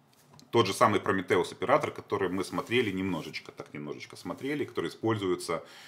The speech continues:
в случае сбора метрик. А, с Prometheus оператором я работал, ну, относительно плотно, м, потом плюнул, ушёл с него, но работал, я знаю, как он работает. То логинг-оператор, я признаюсь, вижу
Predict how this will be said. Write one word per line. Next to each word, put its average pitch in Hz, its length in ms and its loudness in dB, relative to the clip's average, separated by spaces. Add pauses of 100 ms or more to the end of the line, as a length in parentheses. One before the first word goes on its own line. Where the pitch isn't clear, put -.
(160)
в - 60 -16
случае 95 440 -2
сбора 90 340 2
метрик. 87 440 -2 (360)
А, - 200 -2
с - 80 -12
Prometheus 120 420 2
оператором 117 460 4
я 101 120 4
работал, 127 760 4 (180)
ну, 175 240 -4
относительно 98 540 -4
плотно, 147 600 2 (340)
м, 95 160 -8
потом 92 300 0
плюнул, 95 340 -2
ушёл 160 280 -2
с - 80 -12
него, 104 380 -2
но 143 220 0
работал, 95 400 2
я 92 140 4
знаю, 87 240 0
как - 140 -10
он 78 80 -8
работает. 73 520 -6
То 90 220 0 (280)
логинг-оператор, 131 880 4
я 87 140 0
признаюсь, 87 500 -2
вижу 85 280 -4